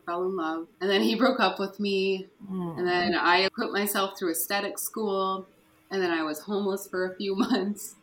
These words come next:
Speaker 1: Then to save myself from homelessness, I ended up going to stay with my stepdad in Canmore.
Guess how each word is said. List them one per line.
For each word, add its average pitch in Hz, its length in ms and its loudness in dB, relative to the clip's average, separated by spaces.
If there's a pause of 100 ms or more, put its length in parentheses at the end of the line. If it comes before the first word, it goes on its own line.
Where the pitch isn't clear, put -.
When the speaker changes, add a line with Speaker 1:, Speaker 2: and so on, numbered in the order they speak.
(120)
Speaker 1:
Then 196 840 0 (760)
to 185 200 2
save 214 220 0
myself 185 320 0
from 180 180 -2
homelessness, 180 680 0 (120)
I 160 600 0
ended 185 200 0
up 170 160 -2
going 170 220 2
to 170 80 -8
stay 165 340 0
with 160 200 -4
my 151 100 -6
stepdad 156 560 -6
in 147 120 -4
Canmore. 160 720 -4